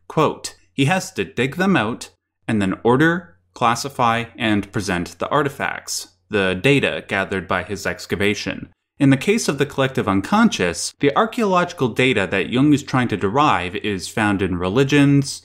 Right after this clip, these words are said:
myths, and fairy tales, which correspond to collective dreams and fantasies. By excavating these psychic contents, Jung is trying to determine patterns.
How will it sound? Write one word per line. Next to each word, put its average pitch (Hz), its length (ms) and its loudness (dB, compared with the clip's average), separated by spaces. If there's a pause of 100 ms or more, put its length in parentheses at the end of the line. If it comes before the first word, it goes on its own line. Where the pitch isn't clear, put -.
(380)
myths, - 800 0
and 107 240 2
fairy 160 320 2
tales, - 640 -6
which 139 240 -2
correspond 135 880 2
to 101 220 -2
collective 139 500 -2
dreams 90 340 -2
and 92 140 -2
fantasies. 107 800 -4 (180)
By 147 140 0
excavating 156 640 2
these 107 160 2
psychic - 440 -4
contents, 107 760 0 (220)
Jung 190 280 6
is 214 120 2
trying 156 300 4
to 143 100 0
determine 120 500 2
patterns. 98 840 -6